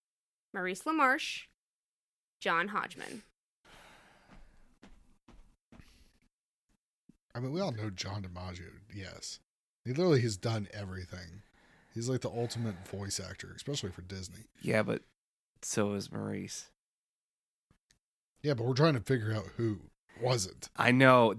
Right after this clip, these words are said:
Speaker 3: that's the problem.
Speaker 2: I mean,
Speaker 3: So, I've got a guess.
Speaker 2: I was gonna say, I went first last time. You go.
Speaker 3: All right. I'm gonna go John DiMaggio.
Speaker 2: I'm gonna go with Martin Freeman.
Speaker 3: Oh, I know for a fact that he was in it.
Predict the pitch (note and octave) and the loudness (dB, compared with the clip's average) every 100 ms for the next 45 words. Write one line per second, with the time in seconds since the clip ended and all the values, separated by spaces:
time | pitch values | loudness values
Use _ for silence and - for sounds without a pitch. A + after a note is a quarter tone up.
0 | - A2+ A2+ - G#2+ A2 G#2+ G#2 F#2+ F2+ | 4 6 6 2 -2 4 4 4 0 -8
1 | - - - - - - E3+ B2+ A2+ G#2+ | -14 -20 -20 -20 -12 0 8 10 10 8
2 | G#2+ G#2+ G2 - - _ _ _ _ _ | 6 2 -2 -12 -20 _ _ _ _ _
3 | - A#2 B2+ D3 C#3 C#3 C3 C#3+ D#3 D#3+ | 0 4 4 6 4 4 4 4 4 0
4 | - - - C3+ D3+ - C#3 A2 C3 D#3 | -4 -6 -2 0 0 2 2 2 0 0
5 | B2 B2 A2 G#2 - F#2 F#2+ G2+ F#2+ F#2 | 0 0 0 -4 -6 -8 -8 -8 -8 -10
6 | - A2 _ A#2 A#2 G2+ - _ _ _ | -16 -20 _ 6 8 6 -2 _ _ _
7 | A2+ B2 C#3 C#3+ C3+ B2+ B2 A#2+ A#2 A2 | 0 4 4 4 4 6 8 6 4 0
8 | A2 G#2+ G2+ G2 G2+ F#2+ C#2+ - - _ | 0 -2 -2 -4 -4 -8 -12 -16 -20 _
9 | _ _ _ _ _ _ _ _ - D#3+ | _ _ _ _ _ _ _ _ -8 -2
10 | D#3+ A2 G#2+ F#2+ G2 F2 - F#2 D#2+ D2 | -2 -2 -6 -6 -10 -10 -12 -14 -14 -20
11 | _ _ _ _ _ _ - A2+ G#2+ C2 | _ _ _ _ _ _ 4 6 6 4
12 | G#2+ A2+ A2 - F2+ - - G#2+ G2+ F#2+ | 2 4 2 0 -8 -10 -6 -2 -2 -4
13 | - G2 F#2+ G#2+ G2 G2 B1 G1+ G1+ | -6 -4 -4 -4 -4 -6 -6 -12 -14